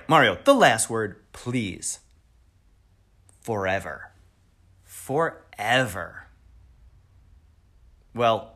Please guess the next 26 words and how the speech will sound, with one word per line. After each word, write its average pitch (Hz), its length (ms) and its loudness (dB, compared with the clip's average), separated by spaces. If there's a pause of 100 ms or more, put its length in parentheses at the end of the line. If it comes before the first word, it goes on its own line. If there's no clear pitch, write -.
(160)
one 170 200 -2
thing 113 160 -4
I 85 120 -8
think 90 240 -14
of 85 280 -12
is 90 380 -12 (140)
I 104 180 -4
will 95 400 -10 (420)
forever 127 840 -4
be 92 200 -12
a 85 40 -12
Yankee 87 400 -12
fan. - 320 -20 (320)
There 120 160 -4
is, 90 200 -8
there 120 140 -6
is 98 120 -6
no, 95 720 -6 (460)
uh, 85 420 -8 (120)
getting 98 260 -4
around 92 320 -6
that. 87 280 -6
And 113 120 -8
I 120 80 -4
was 117 140 -4
thinking, - 320 -6